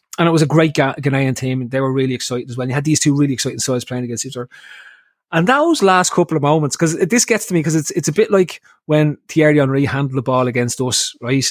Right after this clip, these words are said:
And the whole nation wa-, got really upset about it. Um, and, and, and, and all that. But even though it was only a draw at the time, we would have just drawn the game as opposed to anything, right? So this is a fantastic save,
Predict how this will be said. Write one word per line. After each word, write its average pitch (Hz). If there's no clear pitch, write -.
And 123
the 117
whole 139
nation 131
wa-, 127
got 127
really 131
upset 120
about 120
it. 107
Um, 120
and, 123
and, 123
and, 123
and 123
all 120
that. 120
But 127
even 143
though 135
it -
was 131
only 127
a 113
draw 123
at 123
the -
time, 117
we 151
would 143
have 139
just -
drawn 123
the 120
game 120
as 117
opposed 120
to 143
anything, 123
right? 131
So 139
this 294
is 160
a 156
fantastic 143
save, 127